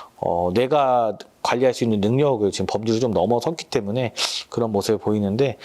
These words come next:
근데 그건 있어. 대부분 내가 키우는 거는 바닥재가 되게 건조하거든.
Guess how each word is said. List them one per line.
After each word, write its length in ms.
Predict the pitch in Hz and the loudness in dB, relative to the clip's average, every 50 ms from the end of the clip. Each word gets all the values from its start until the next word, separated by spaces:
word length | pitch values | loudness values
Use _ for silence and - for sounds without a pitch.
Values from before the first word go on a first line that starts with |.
| - - - | -18 -10 -4
근데 120 | - 156 | -4 -2
그건 320 | 151 - 165 165 220 170 | -2 0 0 0 0 0
있어. 300 | 120 - - - 95 85 - - - - - - - - | -2 -6 -4 -4 -4 -4 -4 -6 -6 -6 -6 -6 -6 0
대부분 420 | - 147 170 208 240 208 208 170 | 0 2 2 4 2 2 4 4
내가 200 | 131 117 123 120 | 2 2 2 0
키우는 300 | - - 127 120 117 113 | 0 -2 -2 0 0 0
거는 180 | 113 113 110 - | 0 -2 -2 -2
바닥재가 380 | - 104 101 101 - 107 98 | -2 -4 -4 -2 -2 -2 -2
되게 180 | - - 98 95 | -2 -2 -4 -4
건조하거든. 640 | - - 101 101 95 101 87 80 80 85 92 104 | -2 -2 -4 0 0 0 0 0 -4 -10 -16 -18